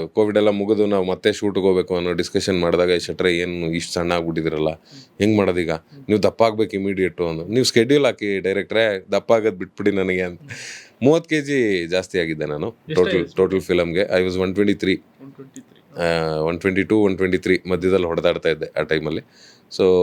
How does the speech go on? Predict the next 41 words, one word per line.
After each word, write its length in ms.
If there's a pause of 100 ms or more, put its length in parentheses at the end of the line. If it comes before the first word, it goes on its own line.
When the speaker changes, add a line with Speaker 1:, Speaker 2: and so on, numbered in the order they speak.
(200)
Speaker 1:
ಅಷ್ಟು 280
ಏರಿಸ್ಬೇಕಾಗಿತ್ತು 840
ನಾನು, 300 (120)
ಆ, 240
ಹಂಗ್ 200
ಕಾಣ್ಬೇಕಾಗಿತ್ತು 680
ರಿಯಾಲಿಟಿಲಿ. 560
ಆ, 540 (460)
ಬೇರೆದೆಲ್ಲ 500
ಪ್ಲಾನ್ 300
ಮಾಡಿದ್ವಿ, 280
ಸ್ಟಫ್ 320
ಮಾಡೋಣ 280
ಅದು 260
ಇದು 180
ಅಂತೆಲ್ಲ, 280 (100)
but 280
ಅದು 180
ವರ್ಕ್ 200
ಆಗಲ್ಲ. 220
ಯಾಕೆಂದ್ರೆ, 600
ಆ, 300
ಬೇರ್ 260
ಬಾಡಿಲೂ 340
ಒಂದಿಷ್ಟು 300
ಸೀನ್‌ಗಳಿದೆ. 420
Speaker 2:
ಹ್ಮ್. 720
Speaker 1:
So 140
ಹಂಗಾಗಿ 320
ಆ 140
ಪ್ರಾಸ್ಥೆಟಿಕ್ಸ್ 560
ಗೊತ್ತಾಗ್ಬಿಡುತ್ತೆ, 560
ಅದು 220
ವರ್ಕ್ 200
ಆಗಲ್ಲ 260
ಅಂತ 160
ಹೇಳಿನೇ 300
ನಿಜವಾಗ್ಲೂ 520
ದಪ್ಪ 200
ಆಗ್ಲೇಬೇಕು. 520
ಮತ್ತೆ 460